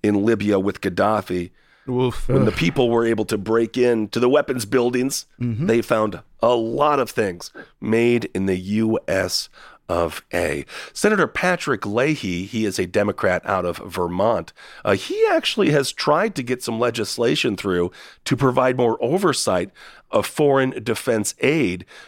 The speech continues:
Speaker 1: used in human rights abuses. Uh, this is what he had to say, uh, regarding what happened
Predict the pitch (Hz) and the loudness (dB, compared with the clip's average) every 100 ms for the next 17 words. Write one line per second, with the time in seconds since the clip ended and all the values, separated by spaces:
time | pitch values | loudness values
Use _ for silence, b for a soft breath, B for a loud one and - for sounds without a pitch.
0 | _ 123 143 139 113 - 139 123 107 101 | _ 2 2 2 0 2 2 4 2 0
1 | - 92 98 95 - 107 - B B B | 0 -2 0 0 -2 -6 -8 B B B
2 | 101 110 196 254 214 - 151 170 117 90 | 0 0 0 0 0 0 0 0 0 -2
3 | 92 - - - - B B - 98 104 | -4 -2 -2 0 0 B B -2 0 2
4 | 107 123 123 113 95 117 139 - 135 127 | 2 4 2 2 0 0 0 0 -2 -2
5 | 98 | -4